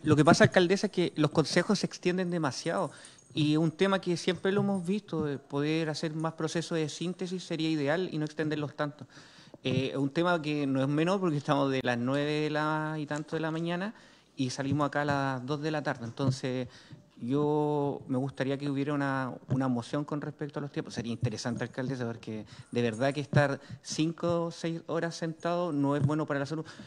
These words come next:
Yo, precisamente, hace mucho tiempo atrás me desmayé en este consejo municipal.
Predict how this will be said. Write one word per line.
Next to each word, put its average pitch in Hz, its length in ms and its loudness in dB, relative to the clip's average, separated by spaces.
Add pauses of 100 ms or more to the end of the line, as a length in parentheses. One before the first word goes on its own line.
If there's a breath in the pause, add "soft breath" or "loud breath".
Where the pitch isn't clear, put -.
(120)
Yo, 165 560 4
precisamente, 170 640 2
hace 165 240 4
mucho 151 260 0
tiempo 170 220 0
atrás 170 220 0
me 160 100 2
desmayé 131 480 0
en 170 80 -2
este 175 160 -6
consejo 170 340 -6
municipal. 180 540 -4